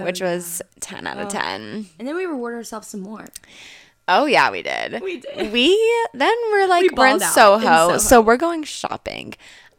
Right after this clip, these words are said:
Speaker 2: I mean, guys, I'm like, I know myself.
Speaker 1: Okay, I'm just running out of
Speaker 2: Okay, yeah.
Speaker 1: space, so we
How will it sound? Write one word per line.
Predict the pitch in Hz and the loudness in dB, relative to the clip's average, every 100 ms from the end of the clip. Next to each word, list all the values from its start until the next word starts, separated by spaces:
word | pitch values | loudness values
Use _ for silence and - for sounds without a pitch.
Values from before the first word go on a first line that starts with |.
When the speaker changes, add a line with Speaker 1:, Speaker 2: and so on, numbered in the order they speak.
| _ | _
Speaker 2:
I | 233 | -4
mean, | 226 220 208 - | -4 -6 -8 -6
guys, | 143 76 - - | -6 -6 -8 -6
I'm | 220 214 | -4 -2
like, | 220 214 - | -4 -4 -4
I | 220 | -2
know | 214 180 175 | 0 2 2
myself. | 202 226 - 240 247 277 - - _ _ _ _ _ _ _ _ _ _ _ _ _ _ _ _ _ _ - | 0 -2 -2 -2 -2 -4 -10 -20 _ _ _ _ _ _ _ _ _ _ _ _ _ _ _ _ _ _ -12
Speaker 1:
Okay, | - | -12
I'm | - | -14
just | - | -20
running | 165 160 | -20 -12
out | - 190 | -2 0
of | |
Speaker 2:
Okay, | 175 | 0
yeah. | 85 - | 0 -4
Speaker 1:
space, | - - | -8 -18
so | |
we | - | -10